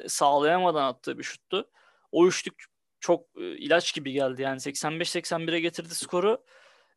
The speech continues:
Ki esas bana göre maçın kırılma noktası o üçlükten sonra Pierre'in Heinz'e yaptığı blok. Ya seksen beş seksen bir iken o bloğu yaptı. Çok zor da bir blok. Yani parmak uçlarıyla blokladı adeta.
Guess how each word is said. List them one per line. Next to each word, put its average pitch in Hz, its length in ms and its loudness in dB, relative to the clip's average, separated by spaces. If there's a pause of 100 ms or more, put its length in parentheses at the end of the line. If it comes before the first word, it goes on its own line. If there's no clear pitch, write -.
(160)
Ki 240 240 2
esas 196 500 4
bana 165 340 2
göre 196 160 0
maçın 190 280 -4
kırılma 190 380 -2
noktası 190 420 -2
o 185 120 6
üçlükten 196 480 0
sonra 190 400 -2
Pierre'in 190 420 4
Heinz'e 165 380 2
yaptığı 170 380 2
blok. 175 340 -4 (520)
Ya 143 140 2
seksen 165 480 0
beş 190 140 2
seksen 185 480 0
bir 196 80 4
iken 185 220 -2
o 170 180 0
bloğu 185 260 6
yaptı. 165 580 2 (200)
Çok 160 220 -2
zor 160 280 6
da 190 120 6
bir 147 100 0
blok. 131 360 -4 (300)
Yani 131 160 -2
parmak 156 380 0
uçlarıyla 170 520 0
blokladı 127 440 -8
adeta. 123 480 -6